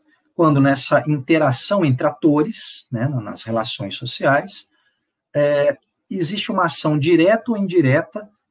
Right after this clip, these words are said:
causando danos a uma ou várias pessoas, seja no aspecto físico, seja no aspecto moral,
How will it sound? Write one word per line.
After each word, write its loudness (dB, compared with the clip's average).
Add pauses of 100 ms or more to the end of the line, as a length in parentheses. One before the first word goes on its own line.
causando 2
danos 2
a 0
uma 2
ou -4
várias -2
pessoas, -12 (320)
seja 0
no -6
aspecto -10
físico, -12
seja -4
no 0
aspecto -6
moral, 2